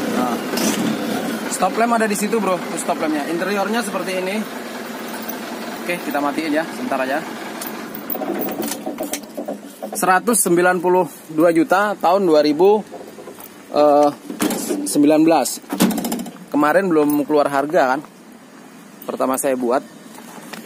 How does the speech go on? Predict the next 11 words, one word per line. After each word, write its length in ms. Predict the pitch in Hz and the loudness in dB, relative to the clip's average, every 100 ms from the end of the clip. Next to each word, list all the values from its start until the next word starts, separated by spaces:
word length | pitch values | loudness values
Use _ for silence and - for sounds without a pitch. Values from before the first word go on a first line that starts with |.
| - - - - - - - - | -18 -18 -18 -18 -18 -18 -18 -6
Dan 560 | - 202 208 214 214 202 156 - - - 170 | 2 4 4 4 2 0 -4 -12 -18 -2 2
banyak 320 | 190 240 208 | 4 4 4
yang 200 | 196 190 | 4 2
ngincer 440 | 180 170 233 240 | 0 4 4 4
di 120 | 202 160 | 0 -4
sebelah 320 | 160 175 170 | 0 0 2
sini 320 | 175 190 247 226 - - - - - | 0 2 2 2 -6 -20 -20 -20 -2
ada 520 | 208 196 190 185 185 | 2 6 6 6 4
H 80 | 165 196 | 2 2
D 120 | 196 202 | 4 4
X. 240 | 202 220 | 4 2